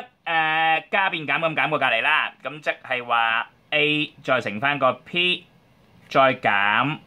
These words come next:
三P，噉就會係等於零。嗱，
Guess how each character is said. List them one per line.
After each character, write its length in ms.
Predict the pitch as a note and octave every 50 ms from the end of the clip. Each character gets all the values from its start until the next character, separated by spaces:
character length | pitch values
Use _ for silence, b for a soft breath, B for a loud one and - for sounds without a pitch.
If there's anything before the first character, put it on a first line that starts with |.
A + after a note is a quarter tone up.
| _ _ - - - - _ _ - - - - - -
三 400 | - - - - D3+ D3 D3+ D3
P， 340 | D3+ D#3 D#3 D#3+ D#3 - _ _ _ _ _ _ _ _ _ _ _
噉 180 | - B2+ C3+ D3+
就 240 | D#3+ C#3+ B2+ A#2+ A#2
會 200 | A#2 A#2 A#2 A#2+
係 400 | B2+ B2 C3+ B2+ A#2+ A#2 A2+ A2+
等 160 | A2 A2 A#2+
於 400 | C3 C3+ C#3 C#3 C#3 C#3 C#3 - - _ _ _
零。 100 | - B2+
嗱， 200 | B2 A2+ G2 F2+